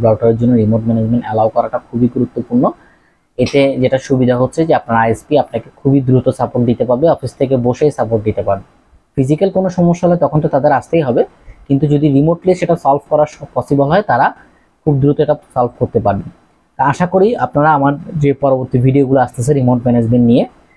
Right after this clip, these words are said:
সেই ভিডিওগুলোর অপেক্ষায় থাকবেন এবং আমি খুব দ্রুত চেষ্টা করব যে কমন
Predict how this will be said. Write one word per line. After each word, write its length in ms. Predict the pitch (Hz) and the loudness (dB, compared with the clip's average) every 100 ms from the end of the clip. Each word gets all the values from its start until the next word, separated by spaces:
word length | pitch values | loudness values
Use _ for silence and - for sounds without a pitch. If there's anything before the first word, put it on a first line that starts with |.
| _ - | _ -2
সেই 120 | 131 | 0
ভিডিওগুলোর 500 | 127 139 131 135 139 120 | 2 2 2 2 2 0
অপেক্ষায় 380 | 123 - 139 135 | -4 -2 -2 0
থাকবেন 280 | 120 117 214 - _ _ _ 123 | -2 0 -2 -4 _ _ _ -2
এবং 140 | 127 135 | 0 2
আমি 140 | 147 - | 0 -2
খুব 120 | 170 151 | -2 0
দ্রুত 180 | 165 170 170 | 0 0 -2
চেষ্টা 220 | 165 - 143 | -2 0 0
করব 220 | 147 160 415 _ _ _ _ _ _ _ - | 0 0 -2 _ _ _ _ _ _ _ -6
যে 80 | 120 - | -4 -2
কমন 260 | 139 156 | -2 0